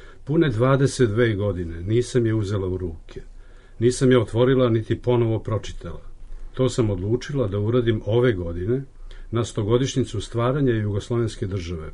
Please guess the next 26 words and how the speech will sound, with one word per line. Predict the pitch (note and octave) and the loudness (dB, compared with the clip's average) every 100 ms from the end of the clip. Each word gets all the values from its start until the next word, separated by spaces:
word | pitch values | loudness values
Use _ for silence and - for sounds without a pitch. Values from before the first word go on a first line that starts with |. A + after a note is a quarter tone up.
| - | -8
Posle | G#2 G#2+ | -6 -6
svega, | G#2 - C#3 G2+ E2+ - - - - - | -6 0 0 0 -4 -10 -18 -18 -18 -10
to | - | -2
je | G#2+ | 0
najmanje | G#2+ B2 C#3+ C#3+ C3+ | 4 4 6 4 2
što | - - | 0 -2
mogu | G2+ G#2 G2 | -2 -2 -4
da | F#2 | -2
uradim | G2 A#2 B2 B2 A2+ G2+ - - | 0 0 2 0 0 -4 -14 -10
za | F#2 | -6
jednu | F#2+ G2 F#2+ | -4 -4 -6
istoriju | F2+ G2+ - - G#2+ G#2 F2+ | -6 -8 -8 -8 -6 -6 -8
i | F#2 | -10
za | E2+ | -10
sve | E2+ - F2 | -12 -12 -12
nas." | D#2+ C#2+ - - - - - - - - - | -12 -14 -14 -16 -18 -20 -20 -18 -16 -16 -10
Dakle, | G#2 - | -6 -2
ako, | A2+ B2 B2 A2+ A#2 A2 | -2 0 -2 -2 -2 -2
e, | |
spojimo | G#2+ - G#3 G3+ D3+ C#3+ | -4 -6 6 10 12 12
ono | C3+ C#3 | 12 10
pitanje | - C#3 E3+ C3+ | 10 6 6 2
Dragana | A2+ B2 B2+ A2+ | 2 2 2 2
Markovine | G#2 G2+ - A#2 A#2 F#2 | 0 -2 -2 0 0 -2
i | F#2+ | -6
Špice, | - A#2+ A2 - - | -4 -4 -4 -6 -12